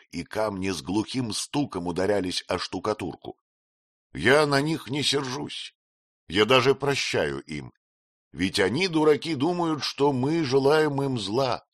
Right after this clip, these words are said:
но я отвечаю за спокойствие, ведь подумать только, что дороги, как утверждают,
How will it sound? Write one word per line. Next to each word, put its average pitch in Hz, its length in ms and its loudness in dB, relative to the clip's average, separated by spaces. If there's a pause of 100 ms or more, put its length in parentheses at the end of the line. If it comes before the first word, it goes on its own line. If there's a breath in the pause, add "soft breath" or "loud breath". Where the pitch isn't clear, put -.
(460)
но 95 240 0
я 95 340 4
отвечаю 107 640 0
за 107 160 0
спокойствие, 107 1000 -2 (540)
ведь 85 340 -2
подумать 143 480 0
только, 67 340 -8
что 107 280 0
дороги, 98 600 2
как 101 240 -4
утверждают, 98 760 -2